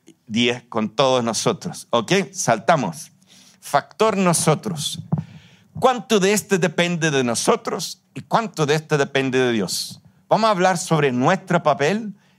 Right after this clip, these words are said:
y después vamos a hablar del papel de Dios,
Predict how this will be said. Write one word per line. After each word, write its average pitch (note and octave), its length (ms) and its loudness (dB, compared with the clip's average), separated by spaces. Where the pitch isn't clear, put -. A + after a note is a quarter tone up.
y B2+ 100 -2
después C3+ 320 0
vamos C#3 220 2
a - 20 4
hablar C3+ 240 0
del A#2+ 160 -2
papel A#2 400 -2
de A2 100 0
Dios, B2+ 480 -4